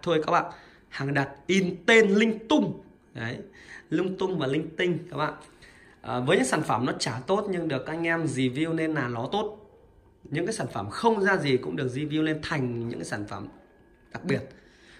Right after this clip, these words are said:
Thì các bác hãy lưu ý, những cái sản phẩm tốt các bác hãy nhìn vào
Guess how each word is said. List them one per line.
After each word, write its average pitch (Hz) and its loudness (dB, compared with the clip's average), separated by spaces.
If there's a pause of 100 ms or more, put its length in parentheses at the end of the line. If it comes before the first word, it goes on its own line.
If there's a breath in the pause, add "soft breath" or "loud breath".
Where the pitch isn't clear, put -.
(100)
Thì 139 0
các 170 -2
bác 185 2
hãy 180 -2
lưu 165 6
ý, 143 2 (400 loud breath)
những 190 2
cái 233 0
sản 151 -4
phẩm 117 -8
tốt 202 0
các 202 2
bác 202 2
hãy 202 -4
nhìn 143 2
vào 117 -4